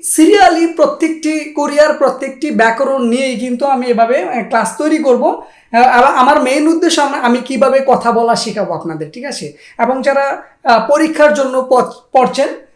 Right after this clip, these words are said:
আহ, তারা ব্যাকরণের ব্যবহারগুলো এভাবে আপনি শিখতে পারেন, ঠিক আছে? ওকে, আচ্ছা, তো আমরা ব্যাকরণে চলে যাই। আজকের যে ব্যাকরণের বিষয়টি সেটি হলো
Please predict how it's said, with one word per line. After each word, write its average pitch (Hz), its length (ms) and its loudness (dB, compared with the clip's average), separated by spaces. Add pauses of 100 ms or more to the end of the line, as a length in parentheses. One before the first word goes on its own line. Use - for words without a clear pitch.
(120)
আহ, 233 160 0
তারা 240 240 2
ব্যাকরণের 247 520 0
ব্যবহারগুলো 226 520 0
এভাবে 214 240 -2
আপনি 196 180 -4
শিখতে 214 320 -10
পারেন, 165 320 -14
ঠিক 151 120 -16
আছে? 147 200 -16
ওকে, 190 280 -20 (580)
আচ্ছা, 208 340 -8 (260)
তো 262 60 4
আমরা 247 220 2
ব্যাকরণে 269 380 -4
চলে 247 260 -2
যাই। 220 280 -4 (1120)
আজকের 269 420 0
যে 277 120 -4
ব্যাকরণের 247 440 0
বিষয়টি 214 400 -6
সেটি 214 260 -4
হলো - 440 -4